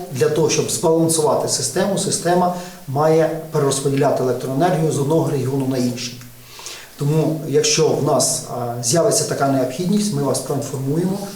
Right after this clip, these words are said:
про певні години відключення електроенергії. Не тому, що в Славутичі щось не працює або в регіоні, а тому, що вся країна має допомогти один одному. Що ми можемо всі зробити вже сьогодні?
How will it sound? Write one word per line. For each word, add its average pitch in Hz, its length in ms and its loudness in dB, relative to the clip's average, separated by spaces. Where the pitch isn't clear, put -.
про - 120 0
певні 160 380 2
години 160 400 2
відключення 143 500 0
електроенергії. 139 640 0
Не 156 60 2
тому, 156 260 0
що - 180 2
в 226 80 0
Славутичі 214 580 2
щось - 280 0
не 180 80 -2
працює 180 500 2
або 151 200 0
в 156 80 2
регіоні, 151 460 2
а - 60 -4
тому, 151 240 -2
що - 160 0
вся 156 200 0
країна 151 480 0
має 143 260 2
допомогти 135 640 0
один 135 220 0
одному. 131 340 -4
Що 202 220 0
ми 233 100 4
можемо 170 340 4
всі 220 240 2
зробити 156 380 4
вже 151 160 2
сьогодні? - 460 -2